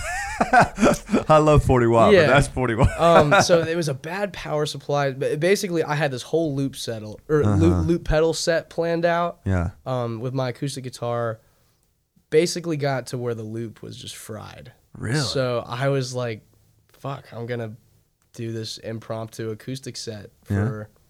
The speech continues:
Speaker 2: forty-five minutes." And, and I
Speaker 1: Yeah.
Speaker 2: think I was angry enough about the pedal not working that
Speaker 1: Uh-huh.
Speaker 2: I was really playing, like, I was just
Speaker 1: You
Speaker 2: giving it.
Speaker 1: felt it.
Speaker 2: I was feeling it. Um, and, you know, it's the kind of thing, like,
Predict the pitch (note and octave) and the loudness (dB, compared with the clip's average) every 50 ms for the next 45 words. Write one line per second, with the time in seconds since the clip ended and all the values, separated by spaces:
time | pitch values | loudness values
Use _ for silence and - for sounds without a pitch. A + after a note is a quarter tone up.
0 | _ _ _ _ _ _ _ _ _ _ _ - A#2 A2 G#2+ - G#2+ G#2+ G#2+ A2 | _ _ _ _ _ _ _ _ _ _ _ -10 -8 -8 -8 -10 -10 -10 -10 -8
1 | G#2+ G#2+ G#2+ G#2+ - - B2+ B2+ C3 B2 C#3+ D3 D3 D3+ D3+ B2+ G#3 A3+ C#4 D#4+ | -8 -10 -10 -12 -8 -6 -4 -2 -2 0 0 2 2 2 2 2 0 0 0 -2
2 | B3 G#3 E3 C#3+ - - _ _ _ _ _ _ - A2+ B2 C3+ C#3 C#3 D3 D3+ | -2 -2 -4 -4 -8 -12 _ _ _ _ _ _ -8 -6 -6 -4 -4 -4 -4 -2
3 | D3+ D#3 D3+ D3+ D#3 D3+ D3+ D3+ - - B2+ A#2+ B2 A#2 A#2 A#2 A#2 - A2 - | 0 0 0 0 0 0 -2 -2 -4 -8 -10 -8 -8 -6 -6 -6 -8 -10 -12 -12
4 | A#2 A2+ G#2 F2+ - - - A#2 A2+ B2 C3 C#3+ D3 D3+ D3+ D3 C#3 D3+ D3+ D#3+ | -10 -10 -12 -12 -16 -14 -12 -8 -4 -2 -2 0 0 0 0 0 -2 -2 -4 -4
5 | D#3 - E3+ E3+ - F#2+ F2+ C3+ C3 A2+ F#2 - _ _ _ _ _ _ _ - | -4 -4 -4 -2 -2 0 0 2 0 0 -2 -4 _ _ _ _ _ _ _ -14
6 | - C#3+ C#3+ C3 A2+ A2+ A2+ B2 C#3 C#3+ C3+ A#2 G#2+ - - - A#2 A#2 A#2 A#2+ | -10 -10 -8 -8 -8 -8 -6 -2 -2 -2 -2 -4 -6 -12 -14 -12 -8 -8 -6 -6
7 | A2+ A2 G2 A#2 B2 B2 B2+ C#3 C#3+ C#3 B2+ A#2+ B2 A2+ - - A#2 A#2 G2 - | -6 -6 -6 -6 -4 -2 0 0 0 0 -2 -4 -8 -10 -8 -6 -4 -2 -2 -2
8 | - G#2+ F#2+ F#2 F2+ - F2+ - - _ _ - A2 B2 B2 A#2+ - - C3+ C3 | 0 -2 -2 -2 -4 -6 -10 -10 -12 _ _ -8 -6 -6 -6 -6 -6 -6 -4 -4
9 | B2+ A#2+ A2+ G#2+ G#2 - _ _ - A#2+ B2 B2+ B2 A#2+ A#2 A2 G#2+ A2+ - _ | -4 -4 -6 -8 -10 -14 _ _ -10 -6 -6 -4 -4 -4 -4 -6 -8 -10 -12 _
10 | - C#3 C#3 C#3 C#3 C#3 C#3 B2+ A#2 - _ _ _ _ _ _ _ - C4+ B3+ | -6 -2 0 0 0 0 0 -2 -6 -8 _ _ _ _ _ _ _ 0 2 2
11 | B3+ - C4+ - B3+ C4+ A3+ F3+ - - E3+ E3 D#3+ D#3 C#3+ C3 - | 2 2 -2 -6 -4 -2 -2 0 2 4 4 4 4 2 0 -2 -6